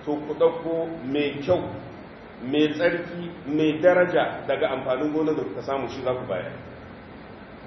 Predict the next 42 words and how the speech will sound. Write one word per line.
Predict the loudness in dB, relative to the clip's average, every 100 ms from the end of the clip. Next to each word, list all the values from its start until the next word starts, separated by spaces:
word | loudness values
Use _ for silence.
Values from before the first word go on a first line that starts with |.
| -6
Ba | 4 8 10
wai | 8
abin | 6 4
da | 2 0
ke |
mara | 2 4 4
daraja | 4 4 4 2
shi | 2
za | 2 2
ku | 2
bayar | 2 2
ba. | -2
Shi | -4
yasa | 2 4
Allah | 4 4
ya | 2
ce, | 0
"Wala | 0 6 6
tayammamul | 6 4 4 4 2 0 0
khabisa | -2 -4 2 4 4 2 -8 -8
minhu | 2 4 4 2 0 2
tunfiquna." | 2 2 -2 -2 -2 -2 -4 -6 -12 -6 2
Kada | 4 4
ku | 2
rika | 0 0 0
neman | 2 4 4 4 2 4
mara | 4 6 2
kyau | -2 -2
shine | -6 -8 -2 0 4
za | 4
ku | 4 2
ba | 2
wa | 2
mutane | 0 -2 0 -2
sadaka | -4 -2 2 2 0 -8 -8
da |
sunan | -6 -2 0 0 -2 -6 -10 -2
wato | 0 0 -2 0
Allah | 0
tabaraka | -2 0 0 0
wa | -2
ta'ala. | 0 0 0